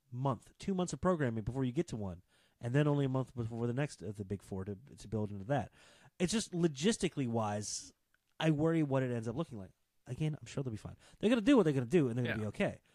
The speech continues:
Speaker 1: 'Cause again, I, I, the network came out, I was like, "Uh, I don't see this working out." Worked out just fine.
Speaker 2: Mm-hmm.
Speaker 1: It's, it's changing the model. And then, and there's also an issue of, I don't think this affects W W E as much,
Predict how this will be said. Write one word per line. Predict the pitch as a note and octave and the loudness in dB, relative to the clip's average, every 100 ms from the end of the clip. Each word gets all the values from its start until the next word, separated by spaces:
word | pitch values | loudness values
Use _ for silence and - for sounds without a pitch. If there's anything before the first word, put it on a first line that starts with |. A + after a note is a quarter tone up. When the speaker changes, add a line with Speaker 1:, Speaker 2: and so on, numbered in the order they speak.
| _ - | _ -14
Speaker 1:
'Cause | A#3+ | -8
again, | B3 E3+ | -4 -2
I, | B3 G3 G#3 | -2 0 0
I, | G#3+ | 0
the | A3+ | 0
network | C4+ C#4+ - | 2 2 2
came | E3 C#3+ | 0 -2
out, | |
I | C#3+ | -2
was | C3+ | -4
like, | - | -8
"Uh, | - D#3+ D#3 D#3 D3+ - _ _ _ _ _ _ _ _ _ _ - | -14 -18 -16 -18 -20 -20 _ _ _ _ _ _ _ _ _ _ -14
I | C#3+ | -12
don't | D#3 | -12
see | - D3 | -12 -10
this | D3 - | -10 -10
working | C#3+ D#3 | -12 -12
out." | D#3 G#2+ _ _ _ _ - | -12 -14 _ _ _ _ -16
Worked | A#2+ - | -14 -16
out | - | -20
just | - | -16
fine. | - E3+ - - | -8 -8 -10 -20
Speaker 2:
Mm-hmm. | A#2 A#2 C#3 _ _ _ _ _ | -20 -20 -20 _ _ _ _ _
Speaker 1:
It's, | - - | -10 -8
it's | G2+ C3+ - | -6 -6 -6
changing | - D#3 C#3+ C3+ | -6 -4 -4 -8
the | B2 | -8
model. | D3+ C3 - A2+ | -8 -10 -14 -14
And | E3+ | -8
then, | G#3+ G3+ | -6 -4
and | F#3+ F#3 | -4 -2
there's | F3+ E3+ | -2 -2
also | E3 G3 - D#3+ | -2 -2 0 -2
an | C#3+ | -2
issue | - C#3 | -4 -2
of, | A#2+ A2+ - _ - _ - | -2 -4 -8 _ -20 _ -2
I | D#3 | 0
don't | E3+ | 0
think | D#3 | -2
this | C#3 | -6
affects | C3 C3+ - | -2 -2 0
W | B2 A2 | 0 0
W | G#2 A2+ | 0 0
E | C#3 | 0
as | |
much, | G2+ F#2+ - | 0 -4 -8